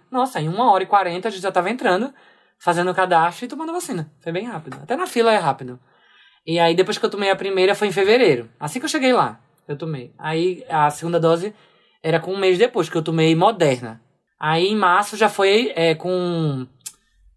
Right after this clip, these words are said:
é, eu marquei pra tomar, entendeu? Não precisava mais ir pra fila, porque já tava marcado. Quando eu tomei a primeira, eles marcaram a segunda.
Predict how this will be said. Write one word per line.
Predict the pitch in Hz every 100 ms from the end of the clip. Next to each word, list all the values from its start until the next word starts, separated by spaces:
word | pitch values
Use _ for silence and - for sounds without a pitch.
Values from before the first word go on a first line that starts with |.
| _ _ _
é, | 139 139 135 127 123 123
eu | 160
marquei | 180 208 - 180
pra | 185
tomar, | 185 196 147
entendeu? | 123 135
Não | 139
precisava | 156 170 170
mais | 165 160
ir |
pra | 170 185
fila, | - 165 156
porque | 151 - 147
já | 156
tava | 147
marcado. | 151 175 - 107 -
Quando | 147
eu | 156
tomei | 165
a | 170
primeira, | 180 165 156
eles | 151
marcaram | 180 185 156 151
a |
segunda. | 151 208 170 120